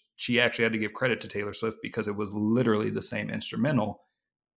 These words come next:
But her comes up with original songs, original content. Yes, her father happened to work in the industry, but for whatever reason, here's a bunch of people who wanna say that this black woman who's doing really great things at a young age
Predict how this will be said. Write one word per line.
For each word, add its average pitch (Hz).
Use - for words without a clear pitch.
But 135
her 156
comes 139
up 120
with 117
original 117
songs, 104
original 110
content. 101
Yes, 123
her 127
father 107
happened 107
to 110
work 127
in 101
the 101
industry, 98
but 117
for 123
whatever 147
reason, 104
here's 127
a 123
bunch 117
of 107
people 113
who 110
wanna 107
say 104
that 104
this 117
black 107
woman 107
who's 101
doing 113
really 110
great 113
things 95
at 98
a 95
young 104
age 98